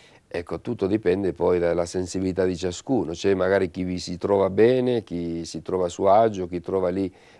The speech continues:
veramente nutrimento per la propria vita spirituale, chi magari altri per sensibilità diverse non vi si trovano. Ecco, magari preferisco un altro tipo di celebrazione diversa.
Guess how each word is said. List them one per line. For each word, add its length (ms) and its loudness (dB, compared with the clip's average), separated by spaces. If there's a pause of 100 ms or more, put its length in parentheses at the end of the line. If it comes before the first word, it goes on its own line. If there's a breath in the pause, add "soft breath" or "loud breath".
veramente 580 0
nutrimento 720 0
per 140 0
la 140 0
propria 580 0
vita 320 -6
spirituale, 680 -2
chi 120 -10
magari 320 0
altri 340 -2
per 220 -4
sensibilità 500 -2
diverse 540 -2 (340 loud breath)
non 180 0
vi 80 -2
si 140 -6
trovano. 460 0 (200)
Ecco, 360 -8
magari 380 0
preferisco 580 -4
un 80 -2
altro 220 -4
tipo 280 -4
di 100 -2
celebrazione 720 -4
diversa. 460 -2